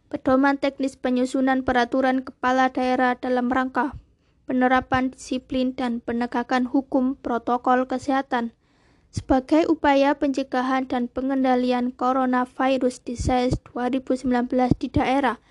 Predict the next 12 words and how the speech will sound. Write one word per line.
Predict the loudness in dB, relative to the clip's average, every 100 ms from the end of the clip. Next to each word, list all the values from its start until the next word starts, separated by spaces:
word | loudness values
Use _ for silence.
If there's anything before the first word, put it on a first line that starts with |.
| _ _ _
perlu | 2 4 4 0 -8 _
peraturan | -4 -2 -2 0 2 2 2 0 -2 -6 _ _ _ _ _ _ _ _ _
mengenai | -2 2 4 4 4 2
penerapan | 0 0 2 0 2 0 0
protokol | 0 0 0 -2 -2 0 0
kesehatan | 0 -2 0 -2 -2 -2 -2
dalam | 0 0 0 -2
pencegahan | -6 -4 -4 -2 0 0 0
dan | 0 -2
pengendalian | -4 -4 0 2 2 2 0 0 -2
coronavirus | -2 0 0 0 -2 -2 0 2 0 -2 -8
disease | -20 -6 -2 -2 -2